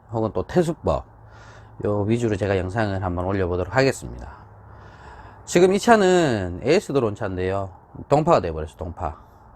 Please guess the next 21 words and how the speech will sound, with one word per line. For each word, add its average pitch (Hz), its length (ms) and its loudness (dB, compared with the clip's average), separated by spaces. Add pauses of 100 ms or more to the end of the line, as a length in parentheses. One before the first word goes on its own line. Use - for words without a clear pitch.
(140)
어, - 500 -10
실수하셨죠. 85 960 -2 (320)
알고 117 240 4
계셨던 110 480 0
부분인데 101 640 0
깜빡하셨어요. 123 720 -2 (100)
깜빡하셔서 101 960 0 (640)
수전이 160 380 4
동파가 143 360 2
됐어요. - 360 -10 (460)
그래서 90 220 -8
에이에스 117 340 0
하는 107 600 -4
그거라든지 101 960 -2 (100)
아니면 98 640 -6
동-, 98 320 -6 (540)
동파 110 240 -2
방지, 104 600 -2
퇴소하는 98 560 -2
그런 98 360 -4
영상을 95 560 -2